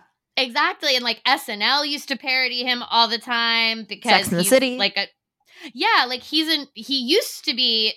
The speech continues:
Speaker 1: very much associated with New York City specifically. Now I feel like he's Florida man. Mar-a-Lago is what he's associated with.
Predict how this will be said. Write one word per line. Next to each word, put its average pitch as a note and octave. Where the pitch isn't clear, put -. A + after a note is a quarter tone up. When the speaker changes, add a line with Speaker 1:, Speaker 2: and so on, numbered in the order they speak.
Speaker 1:
very B3
much G#3+
associated F#3+
with F#3
New F#3+
York F#3
City F3+
specifically. F3+
Now A#3+
I G#3+
feel G#3
like F#3
he's F3+
Florida G#3
man. E3+
Mar-a-Lago G3+
is F3+
what F3+
he's F3
associated F3
with. F3